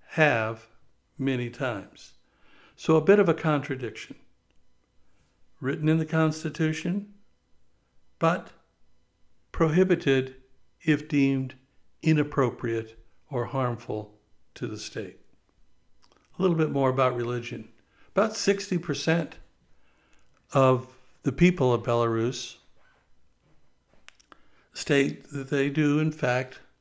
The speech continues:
belong or are affiliated with this particular religion. Forty-eight percent of those people are Orthodox Christians, far and away the largest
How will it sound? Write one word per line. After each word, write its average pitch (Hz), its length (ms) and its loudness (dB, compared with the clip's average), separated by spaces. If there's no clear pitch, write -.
belong 131 560 -2
or 123 160 -4
are 120 180 -2
affiliated 127 760 -4
with 123 300 -12
this 135 120 -14
particular 120 680 -8
religion. 151 440 -2
Forty-eight 165 540 2
percent 160 440 -2
of 131 60 -2
those 113 220 -4
people 131 340 -6
are 123 140 -4
Orthodox 139 1000 0
Christians, - 880 -8
far 143 260 4
and 135 80 0
away 127 240 -4
the 117 100 -8
largest 113 640 -6